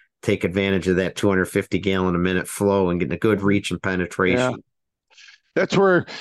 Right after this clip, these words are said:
Speaker 2: you know, my group, the guys who I do stuff with at, the, at Strategic Fire Training, we're big into the two-inch line.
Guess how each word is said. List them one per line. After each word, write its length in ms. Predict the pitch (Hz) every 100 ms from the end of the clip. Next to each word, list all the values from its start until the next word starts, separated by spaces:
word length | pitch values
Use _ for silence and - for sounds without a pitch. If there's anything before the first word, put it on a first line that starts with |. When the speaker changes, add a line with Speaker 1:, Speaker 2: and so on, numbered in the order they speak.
| - -
Speaker 2:
you 140 | 175
know, 260 | 165 160 147
my 220 | 135 160
group, 300 | 151 165 147 _ - 262 -
the 60 |
guys 340 | 131 143 147 139
who 160 | 127
I 160 | 123 127 _ _
do 100 | 143
stuff 320 | 143 135 120
with 180 | 127 120 123
at, 60 |
the, 360 | 123 - - 143
at 80 | 131
Strategic 580 | - 131 - 143 127
Fire 280 | - 135 127
Training, 500 | - 143 147 123 113 - _ _ _ _ 143
we're 120 | 156
big 300 | 135 165 147
into 220 | 147 139
the 100 | 120
two-inch 460 | - 147 131 123 123
line. 320 | 117 113